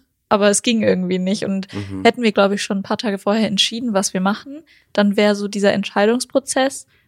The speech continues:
Speaker 1: weggefallen und deswegen wär's dann nicht so mäßig anstrengend gewesen, sich jetzt für was zu entscheiden, sondern dann wär's einfach so, okay, wir gehen jetzt halt ins Autokino, wir
Speaker 2: Mhm.
Speaker 1: fahren in zwei Stunden los, lass uns davor noch irgendwas Kleines essen
Speaker 2: Mhm.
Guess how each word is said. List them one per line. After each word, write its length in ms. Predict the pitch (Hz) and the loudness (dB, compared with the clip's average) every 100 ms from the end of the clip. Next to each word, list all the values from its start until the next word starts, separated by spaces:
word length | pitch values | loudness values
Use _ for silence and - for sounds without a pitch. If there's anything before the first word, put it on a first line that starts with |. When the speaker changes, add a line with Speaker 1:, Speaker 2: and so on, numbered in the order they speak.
| - | 2
Speaker 1:
weggefallen 640 | 180 - - 254 254 247 | 2 2 -2 2 2 2
und 160 | 208 208 | 0 0
deswegen 480 | 202 214 214 208 | -2 0 0 0
wär's 140 | 202 202 | 0 0
dann 160 | 196 190 | -2 -2
nicht 160 | 196 | -4
so 320 | - 190 190 - - _ _ | -4 -2 -4 -6 -20 _ _
mäßig 440 | 202 202 - 196 - | -2 0 0 -2 -2
anstrengend 480 | 226 - 240 240 240 | -2 0 -2 -2 -4
gewesen, 320 | 226 226 208 | -2 -2 -2
sich 140 | 208 | -4
jetzt 140 | 202 - | -6 -2
für 120 | 202 | 0
was 160 | 208 - | 0 0
zu 80 | |
entscheiden, 680 | 214 202 220 208 226 247 254 | 0 0 0 0 0 -4 -4
sondern 240 | 220 208 196 | 0 0 0
dann 180 | 196 | 0
wär's 220 | 202 196 - | 0 -2 0
einfach 280 | 202 196 | -2 -2
so, 280 | - 196 190 | -4 -4 -4
okay, 260 | 202 214 208 | -2 -2 -2
wir 80 | 202 | -2
gehen 160 | 202 | -2
jetzt 140 | 196 190 | -2 -4
halt 100 | 180 | -4
ins 100 | - | -2
Autokino, 640 | 202 226 - 254 247 240 | -2 -4 -8 -4 -2 0
wir 80 | 208 | 0
Speaker 2:
Mhm. 80 | |
Speaker 1:
fahren 180 | 202 196 | 0 -2
in 100 | 190 | -2
zwei 200 | - 190 | -2 -2
Stunden 320 | - 196 202 | 0 -4 -4
los, 380 | 202 233 240 - | 4 4 4 2
lass 180 | 202 202 | -2 -2
uns 100 | 202 | -6
davor 300 | 202 - 196 | -8 -4 -4
noch 140 | 190 | -4
irgendwas 360 | - 185 190 - | -4 -4 -4 -4
Kleines 260 | 185 185 - | -4 -4 -2
essen 360 | 220 214 202 | 0 2 0
Speaker 2:
Mhm. 300 | 196 190 - | -2 -4 -8